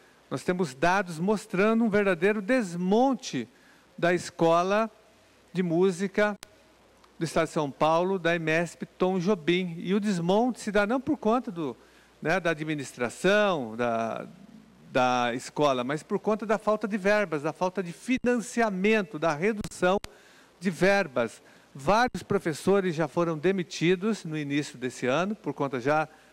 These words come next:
do ajuste fiscal, iniciado pelo governador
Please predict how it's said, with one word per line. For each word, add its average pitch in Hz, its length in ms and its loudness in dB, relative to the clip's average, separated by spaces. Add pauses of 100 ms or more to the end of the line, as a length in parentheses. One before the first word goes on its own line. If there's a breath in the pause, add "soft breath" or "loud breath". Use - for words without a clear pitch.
(140 loud breath)
do 143 100 -4
ajuste 135 440 -2
fiscal, 165 600 -2
iniciado 135 420 -4
pelo 139 220 -4
governador 131 680 -2